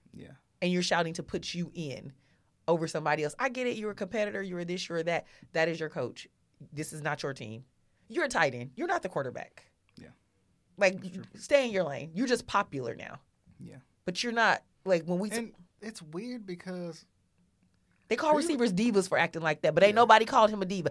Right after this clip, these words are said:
Speaker 1: Yeah.
Speaker 2: Chad Johnson used to get in trouble all the time for all of, for
Speaker 1: Yeah.
Speaker 2: that kind of stuff.
Speaker 1: Yeah.
Speaker 2: But he was a diva. He was high maintenance.
Speaker 1: Yeah. That's true.
Speaker 2: T O.
Speaker 1: Yeah.
Speaker 2: You, you,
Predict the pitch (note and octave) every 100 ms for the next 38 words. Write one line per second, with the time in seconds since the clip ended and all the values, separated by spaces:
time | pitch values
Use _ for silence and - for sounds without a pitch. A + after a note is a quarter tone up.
0 | - A3+ C#4+ - E4 C#4+ D#4+ F4+ C#4+ C#4+
1 | C4+ B3+ C4 C4 A#3+ A3+ B3 A#3+ B3 G3
2 | G#3 F#3+ G#3 F#3 F#3 G#3 G#3 - F#3+ F#3+
3 | E3 C3+ - - F3 A3 A#3+ B3 A3 A#3+
4 | A3 G#3 G#3 G#3+ - - - A3 G3+ G3
5 | A3 A3+ A3 G#3 G#3 G#3 F#3+ - - _
6 | - - - - - C#4+ B3+ B3 B3 F#4+
7 | - _ A#3 G#3+ - E4 - - A4